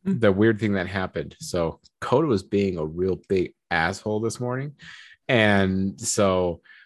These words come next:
Speaker 2: when we were on the way to the appointment, there's, it was the weirdest thing. It was like, you know, when people vape and they have, like, the giant, um, the giant, like, the really big setup, and it makes, like, this really big cloud of vape stuff. It was
Speaker 1: Yeah.
Speaker 2: like,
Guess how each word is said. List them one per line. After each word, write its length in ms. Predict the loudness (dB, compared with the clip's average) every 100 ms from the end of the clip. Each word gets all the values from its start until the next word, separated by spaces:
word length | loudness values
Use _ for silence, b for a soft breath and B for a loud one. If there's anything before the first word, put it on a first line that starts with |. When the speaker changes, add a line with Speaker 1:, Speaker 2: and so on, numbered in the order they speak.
| b
Speaker 2:
when 140 | -2 2
we 100 | 4
were 140 | 4
on 140 | 4
the 80 | 2
way 180 | 2 2
to 80 | 2
the 160 | 0
appointment, 680 | -2 -4 -8 -6 -8 -8 -10 _ _ _ -14
there's, 480 | 0 4 4 2 -2
it 100 | 2
was 160 | 4
the 100 | 2
weirdest 480 | 2 4 4 2 0
thing. 280 | -2 -2 -6 _ -6
It 40 |
was 140 | -2
like, 300 | 0 0 -2 _
you 140 | -4 0
know, 180 | 2 0
when 240 | 0 -4
people 400 | -4 -4 -4 -4
vape 360 | -2 -2 -2 -4
and 120 | -4
they 120 | -6
have, 360 | -4 -4 -2 -2
like, 200 | -4 -4
the 100 | -6
giant, 600 | -4 -2 -2 -4 -6 -12 _ b b b b b
um, 380 | -2 0 0 -2
the 120 | -2
giant, 400 | 0 2 0 0
like, 140 | -4 -2
the 100 | -4 -4
really 380 | 0 2 2 0
big 200 | -2 -4
setup, 320 | -4 -4 -4
and 100 | -6
it 40 |
makes, 240 | -6 -6 -8
like, 100 | -10
this 160 | -14 -12
really 560 | -10 -2 2 4 4 2
big 220 | -2 -4
cloud 400 | -6 -4 -4 -4
of 120 | -6
vape 340 | -6 -4 -4 -8
stuff. 260 | -10 -10
It 460 | _ -20 -20 -18 -8
was 80 | -2
Speaker 1:
Yeah. 80 |
Speaker 2:
like, 100 | -2